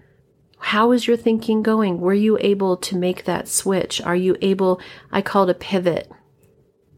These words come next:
to kind of take that pivot, to be in that place where it feels negative and you're in a deep negative thought, and to turn it over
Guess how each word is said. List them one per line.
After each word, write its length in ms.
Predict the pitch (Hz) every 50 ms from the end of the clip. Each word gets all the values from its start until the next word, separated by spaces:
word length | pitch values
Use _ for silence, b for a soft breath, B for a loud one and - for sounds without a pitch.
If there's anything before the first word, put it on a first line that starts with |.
| _ _ _ -
to 120 | - 214
kind 320 | 202 - - 214 226 233 214
of 80 | 180
take 280 | - - 233 226 226 -
that 260 | 226 202 - - -
pivot, 400 | - - 233 214 208 175 - -
to 80 | - 190
be 220 | 175 185 196 208
in 100 | 208 196
that 220 | 196 185 170 - -
place 400 | - - 202 185 185 180 - -
where 160 | 180 175 165
it 260 | - - - - -
feels 500 | - 202 190 185 185 190 185 185 190 -
negative 580 | 185 185 175 175 170 180 175 170 170 165 170 - -
and 160 | 180 170 170
you're 140 | 165 160 -
in 240 | - - 180 180
a 60 | 180 165
deep 380 | - - 185 180 180 - - - -
negative 460 | 190 175 170 165 170 175 175 165 165
thought, 360 | - - 175 165 160 160 156 B B B B B B B B
and 360 | - 160 156 160 160 - - - - -
to 140 | - - 170
turn 360 | 165 - - 180 170 170 170
it 120 | 165 160
over 420 | 151 151 151 170 - - 165 -